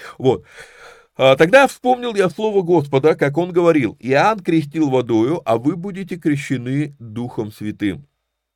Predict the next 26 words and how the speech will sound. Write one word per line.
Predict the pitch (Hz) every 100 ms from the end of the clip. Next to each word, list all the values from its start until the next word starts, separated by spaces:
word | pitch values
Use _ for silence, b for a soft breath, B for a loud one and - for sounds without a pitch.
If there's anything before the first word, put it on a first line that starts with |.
| _ _ _ _ -
Итак, | 127 175 196
если | 175 185 180 185
Бог, | 156 156 123 120 _ _
вот, | 120 117
наверное, | 139 180 170 147
придираясь | 143 135 135 143 135 123 -
к |
этой | 127 113
фразе, | 107 123 117 87
да, | 82 110 120
к |
шестнадцатому | - 110 113 113 104 98 87
стиху, | 90 92 - 101 82
только | 104 95
щас | 107 98
подумал, | - 90 92 82 - B B B B -
"А | 92
вы | 113 180
будете | 175 143 143 139
крещены, | - 113 - 123 123 95
а | 85
вы | 101 143
будете", | 127 127 113 - 110 107 107 _ _ _ _ _ _ _ _ _ _ _ _
ух | 90 95 -
ты, | 95 82 71 b b _ _ _ _ _ _ _ _ _ _ _
баптисоно, | 92 87 - 90 - 104 107 98 90 87